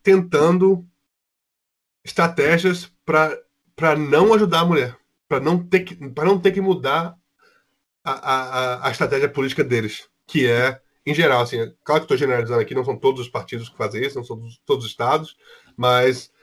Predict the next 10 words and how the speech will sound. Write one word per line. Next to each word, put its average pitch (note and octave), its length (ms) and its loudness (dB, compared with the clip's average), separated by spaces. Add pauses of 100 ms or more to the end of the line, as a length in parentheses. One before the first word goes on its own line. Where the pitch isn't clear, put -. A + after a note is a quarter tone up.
(160)
é C#3 80 -6
a C#3 80 -2
panelinha, G3+ 500 2
né? A#2 220 0 (400)
São, A#2 420 0
tem - 180 -2
os A2+ 120 -4
diretores A#2 340 -2
de A#2 60 -10
partido, D#3 580 -4